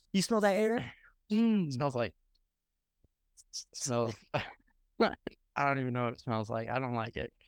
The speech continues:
Speaker 1: <laughs>
Speaker 2: It doesn't
Speaker 1: Like,
Speaker 2: smell good.
Speaker 1: you would believe? Okay.
Speaker 2: No, actually, no, I like it. It smells like freedom. I like my freedom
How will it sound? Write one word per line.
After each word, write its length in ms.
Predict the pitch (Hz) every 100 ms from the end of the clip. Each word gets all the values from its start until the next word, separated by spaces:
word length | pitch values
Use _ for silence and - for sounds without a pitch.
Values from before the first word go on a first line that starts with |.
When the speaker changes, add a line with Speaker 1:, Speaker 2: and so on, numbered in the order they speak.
| _
Speaker 1:
<laughs> 180 | 359 -
Speaker 2:
It 420 | 311 311 - -
doesn't 180 | 180 160
Speaker 1:
Like, 140 | 285
Speaker 2:
smell 220 | 151 139 131
good. 260 | 131 113 - _ _ _ _ -
Speaker 1:
you 160 | 196
would 140 | 226 175
believe? 340 | 214 240 214
Okay. 400 | 170 180 147 135 - _ _ _ _
Speaker 2:
No, 100 | 151
actually, 200 | 165 202
no, 140 | 135 117
I 60 |
like 260 | 113 98 117
it. 80 | 110
It 100 | 139
smells 220 | 139 110
like 160 | 110
freedom. 340 | - 110 107 110 _ _ _ -
I 80 | 113
like 160 | 107
my 100 | 110
freedom 380 | - 110 101